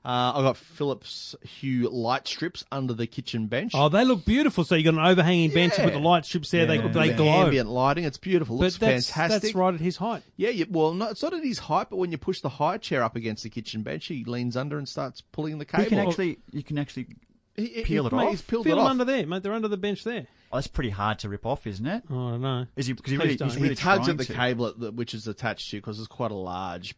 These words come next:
Speaker 1: power plug,
Speaker 2: Yeah, yeah.
Speaker 1: basically.
Speaker 3: Ah,
Speaker 1: So
Speaker 3: right.
Speaker 1: it, that's
Speaker 2: But,
Speaker 1: what, that's
Speaker 2: you
Speaker 1: gotta
Speaker 2: know,
Speaker 1: go,
Speaker 2: you know
Speaker 1: 'cause
Speaker 2: how it's not at the right height yet. It will be
Speaker 1: it
Speaker 2: in
Speaker 1: will be
Speaker 2: very
Speaker 1: within
Speaker 2: soon.
Speaker 1: probably three or four
Speaker 2: <laughs>
Speaker 1: months.
Speaker 3: Yeah.
Speaker 1: So that's out the window as well. Um, mate, i-, i-,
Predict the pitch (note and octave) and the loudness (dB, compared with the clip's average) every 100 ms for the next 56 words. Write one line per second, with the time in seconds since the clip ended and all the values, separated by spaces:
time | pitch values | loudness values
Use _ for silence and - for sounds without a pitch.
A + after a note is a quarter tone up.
0 | - - G2+ G2 F2+ - - C#3+ C3 B2 | -18 -14 -10 -10 -10 -14 -6 -2 0 0
1 | A#2+ B2 F#2+ F2 F#2 A2+ G#2+ F#2+ B2 E3+ | 0 0 -2 -4 -4 -2 -4 -4 -4 -2
2 | G#2 - B2+ G3+ E3+ D#3 A#2 D#3+ F#3 D#3+ | -4 -4 0 2 2 2 2 2 2 4
3 | C#3+ - D3 C3+ C3 C3 B2 B2+ C#3 C#3+ | 2 0 -2 0 0 0 0 -2 -2 -2
4 | C#3 C3+ D3 C3+ D3 D#3+ G#3 F#3 C3 B2 | -4 -2 -2 0 4 6 6 4 4 4
5 | A#2+ A#2 D#3+ C3 B2 G#2+ G#2+ - A#2+ A2 | 4 4 4 4 2 0 -4 -2 -4 0
6 | A#2+ D#3+ C#3+ C3 - G#2+ A2 G#2 F#2+ - | 2 4 2 0 -4 -2 0 0 -4 -12
7 | - - D3+ D3 D#3 E3 D3 C3 C3 C#3 | -14 -4 0 2 0 0 -2 -2 -4 -2
8 | B2+ A2 A2 D3+ F#3+ A3+ - - _ - | -2 -2 -2 0 2 -2 -6 -20 _ 2
9 | C3+ C#3 C3+ C3+ C3+ B2 - - - _ | 6 6 6 4 2 -2 -6 -14 -20 _
10 | _ E3 D#3+ D#3 D3+ D#3+ | _ -4 -2 -2 -4 -12